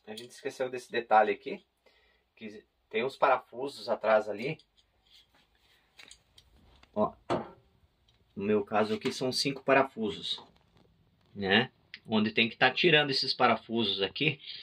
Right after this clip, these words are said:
Aqui tem um, dois lá embaixo, três, quatro, mais um aqui em cima. Cinco.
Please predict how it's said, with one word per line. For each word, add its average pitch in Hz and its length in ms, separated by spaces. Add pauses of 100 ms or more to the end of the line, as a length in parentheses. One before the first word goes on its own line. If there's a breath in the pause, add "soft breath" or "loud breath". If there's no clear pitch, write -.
(1000 loud breath)
Aqui - 180
tem 98 200
um, 151 320 (200)
dois 107 460
lá 104 60
embaixo, 117 520
três, 117 320
quatro, 131 480
mais 120 280
um 120 160
aqui 113 180
em 110 60
cima. 143 420 (1600)
Cinco. 131 440